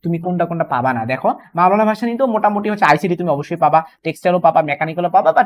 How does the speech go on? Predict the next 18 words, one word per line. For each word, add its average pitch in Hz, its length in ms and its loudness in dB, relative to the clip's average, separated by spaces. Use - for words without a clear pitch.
সিএসসি 208 340 -2
টা 180 80 0
হচ্ছে 175 240 -2
সন্দেহজনক 123 640 -8
অবস্থায় 117 300 -10
থাকবা। 143 360 -2
হ্যাঁ, 262 240 2
এখানে 175 200 0
আর 165 120 4
কোনোটা 180 300 0
নাই। 180 300 -4
তারপরে 185 420 4
হচ্ছে 202 540 -4
চলে 220 160 2
যাওয়া 220 140 4
হচ্ছে 220 140 -4
বঙ্গবন্ধু। 151 560 0
আচ্ছা, 220 300 2